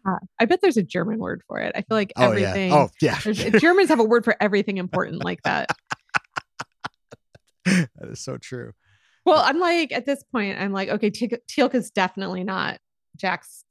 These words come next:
Speaker 1: bestie," 'cause he's like, as fast as he told Sam not to come, so, "Okay, don't come to the fishing." He is how he's, how fast he's like, "Okay, you go,"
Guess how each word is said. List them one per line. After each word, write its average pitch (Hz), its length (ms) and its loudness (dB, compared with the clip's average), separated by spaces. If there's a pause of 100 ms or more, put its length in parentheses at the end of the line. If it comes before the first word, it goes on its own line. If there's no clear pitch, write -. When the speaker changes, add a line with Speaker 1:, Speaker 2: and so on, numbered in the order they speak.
(120)
Speaker 1:
bestie," 170 460 -6
'cause 175 160 -6
he's 202 360 -6
like, 180 240 -2
as 196 140 -4
fast 240 340 2
as 214 120 -2
he 220 120 -2
told 196 300 -4
Sam 185 280 -2
not 180 240 -6
to - 80 -12
come, 165 460 -4 (520)
so, 233 120 0
"Okay, 269 220 4
don't 254 180 2
come 202 340 0 (180)
to 190 260 -2
the 180 80 -4
fishing." 143 520 -4 (300)
He 196 420 -2
is 175 140 -4
how 180 160 0
he's, 180 240 -4
how 190 200 0
fast 180 280 -2
he's 180 100 -6
like, 220 140 2
"Okay, 311 220 2
you 247 180 4
go," 156 380 -2